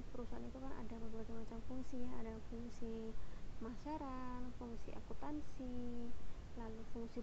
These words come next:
produksi. Nah, apabila keenam komponen itu diterapkan ke dalam setiap masing-masing fungsi, maka akan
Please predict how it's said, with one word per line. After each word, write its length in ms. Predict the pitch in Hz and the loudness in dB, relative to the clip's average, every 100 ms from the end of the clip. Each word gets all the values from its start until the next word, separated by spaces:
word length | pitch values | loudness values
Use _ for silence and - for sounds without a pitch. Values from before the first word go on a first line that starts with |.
| - | 2
produksi. 480 | 226 220 - - 143 | 2 0 -2 -2 -2
Nah, 320 | 254 233 233 | -2 -4 -6
apabila 400 | 247 262 330 370 - | -6 -2 0 0 0
keenam 400 | - 277 285 285 285 | -2 -2 -2 0 -2
komponen 400 | 262 262 262 262 | 0 0 0 0
itu 160 | 262 269 | 0 0
diterapkan 580 | 240 - 254 262 - 285 277 | -2 0 0 2 4 6 4
ke 40 | 262 | 2
dalam 400 | 240 233 240 277 - - - - | -2 -4 -4 -2 -2 -2 -4 0
setiap 400 | - - 269 285 - | 2 2 0 0 -2
masing-masing 640 | 254 254 262 247 254 262 | -2 -4 -4 -6 -4 -4
fungsi, 400 | 294 311 - 247 226 226 247 285 - - - | -2 0 0 -2 -2 -2 -2 -2 -2 0 0
maka 720 | 254 233 - 240 233 226 254 339 - - - - - - - - - - - - - - - - - - - | 0 0 0 -2 0 0 2 4 4 2 0 -6 -6 -6 -4 -2 -2 -4 0 2 2 0 -2 -2 -4 -6 -6
akan 300 | 240 - | -6 -4